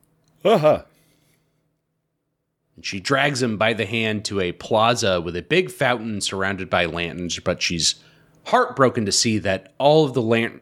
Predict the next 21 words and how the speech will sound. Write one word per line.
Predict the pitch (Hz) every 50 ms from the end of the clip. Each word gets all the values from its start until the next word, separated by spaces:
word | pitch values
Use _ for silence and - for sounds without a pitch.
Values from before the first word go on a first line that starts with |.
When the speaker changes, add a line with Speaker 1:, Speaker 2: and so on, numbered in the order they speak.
| _ _
Speaker 2:
lanterns | - 110 113 120 123 127 117 - 127 117 113 110 104 - - -
are | 107 95 95 92
not | 87 90 92 98 101 110 113 - - _
lit. | - 69 78 78 71 - - - - - _ - - -
Speaker 1:
Yeah, | - 123 143 196 208 196 143 110
what's | 92 113 - 196
up | 190
with | - 190
that? | 202 214 190 - - _ - _ _ _ _ _ _ _ _ _ _ _ _ _ _ _ _ _ _ _ _ _ _ _ _ _ _ _ -
Speaker 2:
What | - 107 127
are | 143
they | 147 151 151
even | 156 156 151 139
there | 120 131 156 151 127
for? | - - - - - _ _ -
Speaker 1:
Why | - 92 113
ain't | 139 151 147
they | - 156
light | 151 151 165 165 -
the | 175
lanterns? | 170 180 185 196 214 220 - 190 - - 73 76 - - -